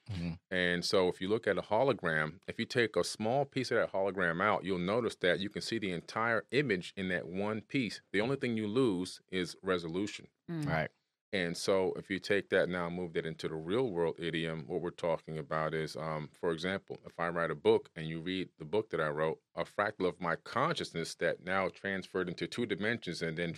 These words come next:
Speaker 2: gone back into the, uh, hyperdimensional plane, which is in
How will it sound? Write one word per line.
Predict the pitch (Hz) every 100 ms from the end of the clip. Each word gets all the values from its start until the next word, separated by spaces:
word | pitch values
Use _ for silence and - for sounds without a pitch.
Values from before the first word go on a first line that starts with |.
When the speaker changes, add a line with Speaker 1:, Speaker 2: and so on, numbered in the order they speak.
| -
Speaker 2:
gone | 92 90
back | 85 90 -
into | 87 92 87
the, | 85 85 - _ _ _ _
uh, | 80 78
hyperdimensional | 95 98 87 80 113 - 90 -
plane, | 85 80
which | 80
is | 82 82
in | 82